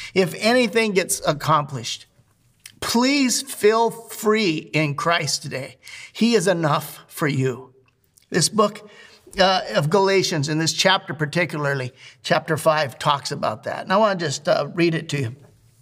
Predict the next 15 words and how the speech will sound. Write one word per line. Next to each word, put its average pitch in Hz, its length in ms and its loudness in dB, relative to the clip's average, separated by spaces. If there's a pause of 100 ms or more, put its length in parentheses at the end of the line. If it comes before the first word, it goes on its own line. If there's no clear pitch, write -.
(380)
It 196 100 -2
starts - 360 2
out 139 240 0
by 147 80 2
saying, 160 400 -2 (500)
"It 175 180 4
is 190 200 2
for 185 240 0
freedom 190 800 0 (180)
that 160 240 0
Christ 190 520 0
has 180 240 0
set 165 300 2
us 160 140 -4
free. 165 500 -4